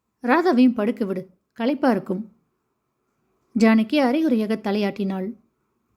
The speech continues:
"ஜானகிக்கு தெரியாது, நான் கூப்பிடும் அர்த்தம் புரியாது. இந்த துயரம் கப்பிய சூழ்நிலையில் என் சூசகங்கள் புரியா." "ஜானகி, சீக்கிரம் படுக்கைக்கு வா. நான் செத்துப்போகும் வேளை வந்துவிட்டது. உன்னிடம் தனிமையில் சொல்லி விடை பெற்றுக் கொள்ள வேண்டும்.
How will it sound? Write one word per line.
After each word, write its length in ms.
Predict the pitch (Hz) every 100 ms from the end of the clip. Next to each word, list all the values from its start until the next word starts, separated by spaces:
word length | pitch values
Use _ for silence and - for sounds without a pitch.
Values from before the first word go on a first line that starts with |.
| _ _
"ஜானகிக்கு 540 | 220 233 320 277 269 226
தெரியாது, 580 | 196 202 202 180 226 - _ _ _
நான் 220 | 220 226
கூப்பிடும் 380 | 294 277 262 202
அர்த்தம் 380 | 196 220 302 262
புரியாது. 460 | 196 190 180 185 - _ _ _
இந்த 180 | 254 247
துயரம் 420 | - 285 349 349
கப்பிய 260 | 254 233 233
சூழ்நிலையில் 760 | 220 226 226 226 226 208 196 - _
என் 180 | 262 294
சூசகங்கள் 680 | - 294 302 262 214 190 190
புரியா." 420 | 196 196 190 196 _ _ _ _ _ _ _ _ _ _ _ _ _ _ _ _
"ஜானகி, 540 | 220 220 208 247 294 -
சீக்கிரம் 460 | - 320 302 240
படுக்கைக்கு 460 | 214 208 240 214 196
வா. 300 | 185 185 _ _ _
நான் 180 | 247 233
செத்துப்போகும் 500 | 240 247 370 294 214
வேளை 260 | 202 208 214
வந்துவிட்டது. 720 | 196 202 196 196 196 185 - _ _ _ _
உன்னிடம் 440 | 233 226 233 277
தனிமையில் 440 | 226 254 285 226 190
சொல்லி 360 | 214 214 294
விடை 200 | 226 311
பெற்றுக் 280 | 311 - 214
கொள்ள 180 | 196 190
வேண்டும். 500 | 190 190 185 208